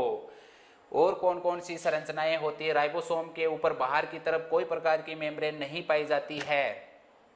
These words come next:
राइबोसोम। इसके बाद में और कौन कौन से organ हो सकते हैं? माइटोकॉन्ड्रिया, अंतःपर्दवी जालिका, मेन मेन तो यही है। अब केंद्रक होता है, वो क्या करता है?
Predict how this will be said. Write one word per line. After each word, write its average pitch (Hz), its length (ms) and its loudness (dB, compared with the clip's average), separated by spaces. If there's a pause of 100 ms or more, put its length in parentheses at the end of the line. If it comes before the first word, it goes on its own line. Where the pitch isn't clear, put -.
(360)
राइबोसोम। 143 720 0 (560)
इसके 170 280 0
बाद 165 300 4
में 170 420 -4
और 165 200 2
कौन 170 220 -2
कौन 170 200 0
से 165 120 -2
organ 160 300 2
हो 156 140 -2
सकते 160 360 -2
हैं? 160 440 -6 (280)
माइटोकॉन्ड्रिया, 160 920 2
अंतःपर्दवी 156 840 0
जालिका, 147 720 0
मेन 147 240 0
मेन 160 260 0
तो 160 100 0
यही 147 300 0
है। 113 280 -2 (200)
अब 156 220 2
केंद्रक 160 380 0
होता 160 240 2
है, 156 100 4
वो 165 140 0
क्या 160 180 2
करता 151 300 -2
है? 151 420 -2